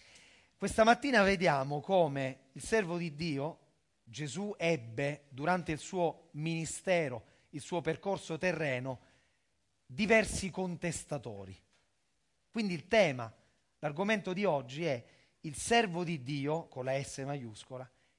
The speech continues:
e i suoi contestatori. Soprattutto scribi, farisei, che non solo, come abbiamo letto,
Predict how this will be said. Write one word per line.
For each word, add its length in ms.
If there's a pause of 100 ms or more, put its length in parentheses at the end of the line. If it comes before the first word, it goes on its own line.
e 100
i 100
suoi 260
contestatori. 1120 (720)
Soprattutto 640
scribi, 580
farisei, 800 (340)
che 120
non 220
solo, 720
come 220
abbiamo 260
letto, 460